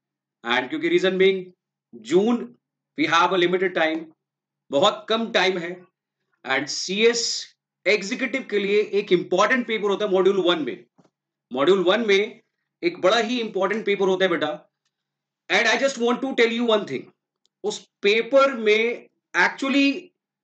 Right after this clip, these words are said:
इस तरीके से standard बच्चों का होता है, एक जो डर होता है, एक जो खौफ होता है, which is again beyond the expectations, beyond the imagination। और लेकिन सीएस के लिए उस paper की जो एक relevancy, एक जो importance है,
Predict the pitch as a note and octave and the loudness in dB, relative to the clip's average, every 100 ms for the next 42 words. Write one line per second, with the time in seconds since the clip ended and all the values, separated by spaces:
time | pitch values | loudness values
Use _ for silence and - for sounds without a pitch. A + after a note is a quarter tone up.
0 | _ _ A3+ A#3 A#3+ A3+ A#3+ B3+ B3 C4 | _ _ -6 -2 0 0 0 -6 -4 -4
1 | B3 - - A3 B3+ C#4 A#3+ - - _ | -4 -6 0 2 2 2 0 -2 -18 _
2 | _ _ _ D#3+ F3+ G#3+ A3 G3+ D#3 F3+ | _ _ _ -6 0 0 2 -2 0 0
3 | A3 F#3 - _ _ _ _ - G3 F#3+ | 2 0 -2 _ _ _ _ 0 0 0
4 | A#3+ G#3+ B3 B3 B3 G#3 B3 - G#3 A3+ | 0 2 2 2 0 -2 -4 -2 0 0
5 | G3+ C3 G2 _ _ _ _ - F3 G#3 | -2 -4 -8 _ _ _ _ -8 -6 -4
6 | - F#3+ A#3+ A3 D3 - - C3 B2 F3+ | 0 0 2 0 -2 -14 -20 -20 -4 2
7 | A3 A3+ A#3 A3+ - F#3 G3+ G#3+ F#3 C#3+ | 2 2 -2 -4 -4 -2 -2 -2 -6 2
8 | F3+ F3+ E3 D3 B2 A2 G#2 - - _ | 2 4 2 0 0 -4 -12 -16 -20 _
9 | - _ _ _ _ _ _ _ _ _ | -20 _ _ _ _ _ _ _ _ _
10 | _ - A3 A#3 A#3 C#4 C#4+ - G#3 B3 | _ 0 2 4 2 4 4 2 -2 2
11 | D#4 - C4 A#3+ B3+ C4 - - A3+ A3+ | 2 0 -4 -4 -4 -8 -8 0 0 2
12 | B3+ G#3 B3 C4 G#3+ F3 G#3 G#3+ A#3 B3 | -2 -2 -6 -4 0 2 2 0 -2 -4
13 | B3+ A3+ A#3 F#3 F#3+ G3+ A3+ F3+ A#2+ - | -6 -4 -4 0 0 0 -2 -6 -10 -12